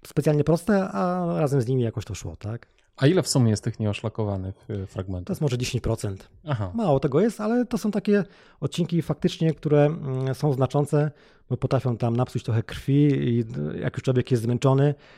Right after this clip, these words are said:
Speaker 1: i jeszcze ma gdzieś tam się gubić, po tej mapie gdzieś tam widzi, że ten szlak, e, szlak, że ta kreska gdzieś tam na tej mapie idzie, a w sumie, no,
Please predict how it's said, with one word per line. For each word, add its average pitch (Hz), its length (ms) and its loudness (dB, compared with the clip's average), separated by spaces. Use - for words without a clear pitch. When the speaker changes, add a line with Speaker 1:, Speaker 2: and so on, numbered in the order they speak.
Speaker 1:
i 135 100 0
jeszcze 131 260 6
ma 127 140 4
gdzieś 123 140 2
tam 135 120 2
się 127 140 0
gubić, 127 460 4
po - 120 -4
tej 135 140 2
mapie 127 260 2
gdzieś 117 140 -2
tam 120 140 -2
widzi, 123 240 0
że 113 100 -2
ten 120 160 -4
szlak, - 320 -2
e, 110 40 -4
szlak, 101 300 -4
że 110 160 -2
ta 117 200 0
kreska 127 300 -2
gdzieś 113 120 0
tam 127 120 0
na 120 40 0
tej 127 120 4
mapie 123 200 -2
idzie, 127 380 4
a - 80 -10
w - 60 -10
sumie, 120 460 4
no, 120 100 -2